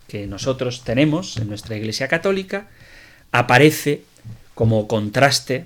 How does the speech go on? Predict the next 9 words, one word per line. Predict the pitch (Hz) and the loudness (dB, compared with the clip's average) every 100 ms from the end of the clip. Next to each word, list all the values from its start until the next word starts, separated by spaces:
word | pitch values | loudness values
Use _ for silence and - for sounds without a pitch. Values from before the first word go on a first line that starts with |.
| _ - | _ -12
lamentablemente | 104 101 98 120 117 110 113 107 113 110 - | -8 -8 -4 -2 -2 -4 -4 -4 -4 -4 -6
muy | - 143 151 | -2 2 2
triste, | - 139 143 117 139 151 - - - - - - | 2 2 2 -2 -6 -12 -18 -20 -20 -20 -18 0
el | 131 135 139 143 143 - | 4 4 4 0 -2 -2
afán | 110 - 156 156 151 - - | -4 2 2 4 0 -6 -12
de | 127 120 123 135 - - - | -4 -2 0 -4 -8 -20 -8
algunas, | 117 117 120 185 175 139 143 - - - - - 110 - | -2 2 4 6 6 2 -2 -8 -12 -16 -20 -18 -18 -16
pero | - 101 | -12 -4
muchas, | 117 160 - 104 - - | 0 0 0 -6 -8 -10